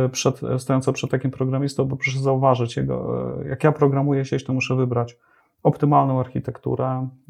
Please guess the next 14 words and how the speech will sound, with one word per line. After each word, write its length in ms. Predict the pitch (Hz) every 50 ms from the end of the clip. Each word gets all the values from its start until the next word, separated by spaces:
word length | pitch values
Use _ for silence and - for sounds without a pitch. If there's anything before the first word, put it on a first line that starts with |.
| 143 _ -
e, 140 | 123 120 123
muszę 260 | 127 123 - - 131
wybrać 480 | 127 123 131 131 127 127 127 127 - - _ _
odpowie-, 420 | 139 - - - 139 135 131 -
odpowiedni 420 | 127 - - 135 131 131 131 127
algorytm, 760 | 127 123 127 120 - 123 123 123 123 127 123 - - 123 123 123
tak? 340 | 120 127 127 131 131 131 -
Muszę 300 | 131 123 - 135 131 127
do-, 120 | 131 131 123 - - 131
odpowiednio 260 | 127 - - 135 139
przygotować 580 | 135 - 139 143 143 139 139 135 135 127 127 131
mu-, 160 | 135 135 123
e, 240 | 127 127 127 127 135 131 123 127 131
br-, 320 | 131 131 131 131 131 131